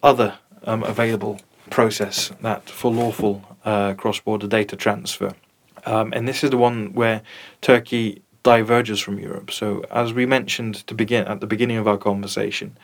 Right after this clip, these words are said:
uh, the final way that's stated in the law for such lawful cross-border data transfer is if the transferring data controller in Turkey and, uh, the data controller or processing entity abroad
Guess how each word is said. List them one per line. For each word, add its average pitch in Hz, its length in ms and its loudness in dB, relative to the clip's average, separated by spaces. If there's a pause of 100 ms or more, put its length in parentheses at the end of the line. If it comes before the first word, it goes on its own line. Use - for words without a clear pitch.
(500)
uh, 110 160 2
the 107 80 -2
final 147 460 6
way 120 260 6
that's 101 220 -2
stated 110 400 0
in 107 100 -2
the 107 60 -4
law 107 240 2
for 101 160 -14
such - 260 -6
lawful 104 300 -2
cross-border 104 540 -4
data 120 280 6
transfer 104 560 -4 (440)
is 113 180 2
if 110 340 -4 (520)
the 117 100 0
transferring 117 760 2
data 101 280 -2
controller 101 520 -4
in 95 120 -10
Turkey 101 560 -2 (420)
and, 110 560 -2
uh, 104 460 0 (140)
the 113 280 -2
data 117 320 -2
controller 117 460 2
or 104 100 -4
processing 107 580 0
entity 104 580 -8
abroad 107 400 -2